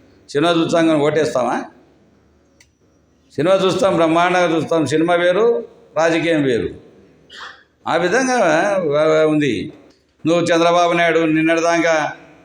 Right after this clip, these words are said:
ఆ, ప్రశాంత్ కిషోర్ను "ఈడు దొంగోడు, ఈడు పనికిమాలుడు, ఈడు ఓట్లల్లా మా-, మార్ఫింగ్ చేస్తున్నాడు, ఆ, ఏ, ఇట్లాంటి విధవలు పట్టుకొచ్చినారు" అనేటోడు మళ్ళీ ఆ విధవల్ని ఇంట్లోకి పెట్టుకొని నిన్న తోలుకుపోయి ఇంట్లో కూర్చొని పోయి కూర్చో-, లోపల పోయి మాట్లాడుకుంటున్నాడు.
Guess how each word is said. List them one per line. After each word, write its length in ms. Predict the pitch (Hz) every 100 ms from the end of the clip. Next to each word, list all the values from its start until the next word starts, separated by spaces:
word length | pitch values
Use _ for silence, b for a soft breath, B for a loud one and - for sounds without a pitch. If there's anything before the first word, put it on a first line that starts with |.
| _ _ _ -
ఆ, 280 | 151 156 156
ప్రశాంత్ 340 | 165 175 170
కిషోర్ను 680 | 160 165 170 160 160 139 - - - -
"ఈడు 140 | 139 139
దొంగోడు, 680 | 135 147 165 160 160 160 151 - - - _ _ _ _ _
ఈడు 440 | 139 156 156 143 131
పనికిమాలుడు, 800 | 147 151 165 165 165 165 165 160 - - - _ _ 139
ఈడు 120 | 143
ఓట్లల్లా 880 | 131 165 170 170 165 165 160 156 147
మా-, 240 | 143 147 143 139
మార్ఫింగ్ 460 | 131 147 165 175 170
చేస్తున్నాడు, 680 | 165 165 160 160 160 160 - - - - _ _ _ 135
ఆ, 240 | 160 185 - - _ _ 143
ఏ, 240 | 151 151
ఇట్లాంటి 340 | 151 156 156
విధవలు 640 | 156 151 147 143 151 180 175
పట్టుకొచ్చినారు" 520 | 165 156 170 165 165
అనేటోడు 380 | 160 160 165 175
మళ్ళీ 220 | 160 160
ఆ 40 |
విధవల్ని 400 | 151 143 151 156
ఇంట్లోకి 260 | 151 131 135
పెట్టుకొని 420 | 123 - 113 117
నిన్న 220 | 120 123
తోలుకుపోయి 420 | 123 120 117 127 127
ఇంట్లో 220 | 117 131
కూర్చొని 300 | 127 117 120
పోయి 140 | 147
కూర్చో-, 360 | 123 120 123 113
లోపల 280 | 123 120 117
పోయి 160 | 131
మాట్లాడుకుంటున్నాడు. 680 | 139 104 104 90 80 80 71